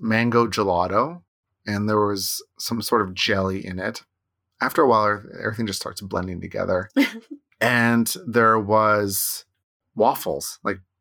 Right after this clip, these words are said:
Speaker 1: pieces of waffles
Speaker 2: Of
Speaker 1: in it,
Speaker 2: course.
Speaker 1: which I
Speaker 2: Cookie
Speaker 1: thought was
Speaker 2: Ann.
Speaker 1: delicious. It just, the whole thing just really worked. And yeah, I, I love mango. So I was <laughs> very,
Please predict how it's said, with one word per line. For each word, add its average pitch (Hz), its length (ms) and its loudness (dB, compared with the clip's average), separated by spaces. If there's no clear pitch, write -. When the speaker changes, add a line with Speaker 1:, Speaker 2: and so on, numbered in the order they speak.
Speaker 1:
pieces 110 340 -4
of 92 160 -4
waffles 95 680 0
Speaker 2:
Of 294 300 4
Speaker 1:
in 233 240 6
it, 214 480 4
Speaker 2:
course. - 280 -6
Speaker 1:
which 120 220 4
I 127 60 8
Speaker 2:
Cookie 120 120 -2
Speaker 1:
thought 127 340 4
was 117 520 2
Speaker 2:
Ann. - 80 -20
Speaker 1:
delicious. 110 880 2
It 123 140 0
just, - 240 -2
the 123 100 4
whole 139 320 4
thing 120 420 0
just 98 200 -6
really 101 480 0
worked. 92 580 0
And 107 460 0
yeah, 104 320 2
I, 107 340 0
I - 20 4
love 104 480 2
mango. 110 560 2
So 123 260 0
I - 80 0
was 113 220 2
<laughs> - 0 -
very, 113 640 -2